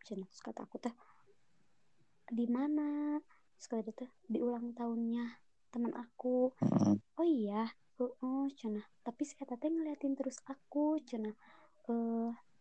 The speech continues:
Speaker 1: kayak kenal mungkin ya. Terus kata dia teh, "Eh, heuh, kenal," cenah, "da, emang pernah papanggih," kata dia gitu.
Speaker 2: Mm-mm.
Speaker 1: Ih, siapa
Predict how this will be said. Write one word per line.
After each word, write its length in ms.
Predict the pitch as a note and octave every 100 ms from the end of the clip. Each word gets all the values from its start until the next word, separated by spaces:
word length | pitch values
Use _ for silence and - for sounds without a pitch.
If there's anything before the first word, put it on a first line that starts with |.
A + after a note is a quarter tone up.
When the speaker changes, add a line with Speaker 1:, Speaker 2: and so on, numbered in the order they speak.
| _ _ -
Speaker 1:
kayak 260 | B3 - - - - - - -
kenal 300 | C4 C4 D4+ C#4+
mungkin 280 | B3+ A#3 G#3+ G#3
ya. 60 | B3 - - - -
Terus 120 | - B3
kata 120 | A#3
dia 100 | G#3+ G#3+
teh, 120 | A3 A3+ -
"Eh, 100 | G#3+ G#3 - A#3+
heuh, 140 | B3+ -
kenal," 280 | G#3 G#3 A3 A#3
cenah, 220 | A#3 G#3+ G3+
"da, 80 | G3 -
emang 160 | G#3+ G#3 G#3
pernah 160 | G#3 -
papanggih," 720 | A#3 G#3+ G3+ G#3 G#3 A3 A3 -
kata 160 | G3+ G3
dia 100 | G#3 G#3+
gitu. 100 | G#3+
Speaker 2:
Mm-mm. 280 | A#3+ - A3 D3+ - _ B3
Speaker 1:
Ih, 80 | B3
siapa 220 | - G#3